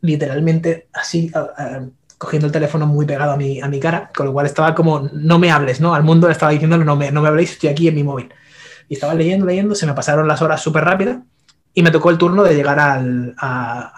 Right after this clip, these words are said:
a la gente de, a la gente de la aduana, del customs, que me pedía el pasaporte.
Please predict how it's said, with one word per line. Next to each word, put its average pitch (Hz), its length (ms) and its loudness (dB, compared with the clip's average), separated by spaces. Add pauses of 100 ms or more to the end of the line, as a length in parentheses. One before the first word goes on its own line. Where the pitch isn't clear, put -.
a 120 40 -10
la 120 300 -12
gente 151 260 0
de, 135 580 -4 (640)
a 139 80 -8
la 135 80 -4
gente 151 220 -2
de 147 180 0
la 139 160 0
aduana, 160 460 0 (200)
del 135 380 -8
customs, 196 380 -4
que 156 100 0
me 139 100 -4
pedía 131 220 -4
el 135 80 -4
pasaporte. 202 380 -4